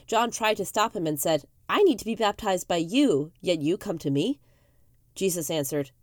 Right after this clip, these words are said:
"Allow me to be baptized now. This is necessary to fulfill all righteousness." So John agreed to baptize Jesus. When Jesus was baptized, he immediately came out of the water.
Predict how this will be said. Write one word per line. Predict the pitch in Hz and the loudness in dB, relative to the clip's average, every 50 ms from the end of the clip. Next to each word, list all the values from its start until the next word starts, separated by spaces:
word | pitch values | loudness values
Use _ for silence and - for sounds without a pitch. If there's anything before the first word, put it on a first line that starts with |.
| _ - - | _ -16 -10
"Allow | 180 190 190 185 190 226 | -6 -4 -2 -2 0 -2
me | 254 269 285 | -2 -2 -2
to | 269 - 226 | -2 -4 -4
be | 214 196 | -6 -4
baptized | - 175 160 165 - - 160 147 139 139 - | -4 -4 -4 -4 -6 -6 -4 -4 -4 -4 -4
now. | 151 143 143 139 143 - - - - - - | -4 -4 -4 -4 -6 -8 -12 -20 -20 -14 -8
This | - 190 185 - | -6 -4 -4 -4
is | 233 190 | -6 -6
necessary | 202 190 202 208 208 - 233 - - 240 240 247 247 | -4 -4 -4 -4 -4 -6 -6 -2 -2 0 -2 -2 -4
to | - 226 196 | -4 -6 -8
fulfill | - 196 180 - - 190 185 185 185 - | -6 -6 -6 -2 0 0 0 0 -2 -2
all | - 165 170 165 | -2 0 0 0
righteousness." | 165 165 160 147 - 165 143 135 143 139 139 139 - - - _ _ _ _ _ _ _ _ _ _ _ | 0 0 -2 -2 -2 -6 -6 -4 -4 -6 -6 -6 -10 -14 -16 _ _ _ _ _ _ _ _ _ _ _
So | - - 226 233 226 | -6 -2 0 0 0
John | 226 226 208 214 220 | 2 2 2 2 2
agreed | 226 220 196 185 180 - | 0 -2 -2 -6 -6 -6
to | 175 | -4
baptize | 160 165 156 156 - 170 160 151 147 | -4 -4 -4 -4 -4 -4 -4 -4 -4
Jesus. | - 185 185 160 156 139 139 143 - - - _ _ _ _ _ _ _ _ _ - | -6 -6 -6 -4 -4 -4 -4 -6 -10 -14 -16 _ _ _ _ _ _ _ _ _ -4
When | - 226 240 | 0 0 0
Jesus | 208 240 254 240 247 277 - | 0 -2 -4 -2 -2 -4 -2
was | - 294 262 | -2 -4 -2
baptized, | - 220 202 202 - - 220 196 196 190 - - | 0 0 -2 -2 -2 -4 -2 -2 -2 -2 -4 -6
he | 196 170 | -6 -6
immediately | 170 175 190 196 226 - - 127 | -6 -6 -6 -8 -8 -6 -6 -8
came | 120 - - 214 190 | -8 -8 -6 -6 -6
out | 175 156 156 | -4 -4 -4
of | 160 160 | -4 -4
the | 156 160 | -4 -4
water. | 151 151 143 143 135 139 143 | -2 -2 -2 -2 -4 -6 -8